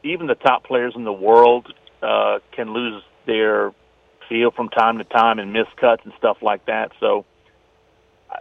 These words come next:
that was more of a branding thing for him, and that's fine if you wanna talk, but, uh, you know, you have to be able to back it up 'cause, uh, whenever you, you talk and you can't do anything, people just really dismiss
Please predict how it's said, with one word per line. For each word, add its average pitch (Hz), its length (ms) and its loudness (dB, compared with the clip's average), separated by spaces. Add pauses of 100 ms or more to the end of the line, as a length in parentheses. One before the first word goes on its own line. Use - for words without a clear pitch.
(200)
that 175 180 4
was 156 120 0
more 135 180 4
of 104 60 2
a 104 80 2
branding 117 680 -2
thing 123 260 -6
for 120 160 -2
him, 135 240 -4
and 170 80 -8
that's - 160 -4 (100)
fine 135 280 4
if - 100 -6
you 117 100 -8
wanna 113 300 -2
talk, 131 380 4
but, 110 100 -6
uh, - 60 -2 (180)
you 147 80 -10
know, 113 60 -4
you 104 120 -8
have 160 200 0
to 131 60 -20
be 127 140 -4
able 110 140 0
to 92 60 -4
back 113 320 -2
it 95 80 -10
up 104 280 0 (140)
'cause, 113 160 -8 (420)
uh, - 360 -8 (600)
whenever 139 340 -2
you, 120 220 -10 (280)
you - 260 -20 (100)
talk 160 280 4
and 107 80 -10
you 107 80 -10
can't 120 260 -4
do 135 180 0
anything, 107 380 -8
people 123 240 -6
just 107 220 -8
really 110 200 -2
dismiss 98 460 -6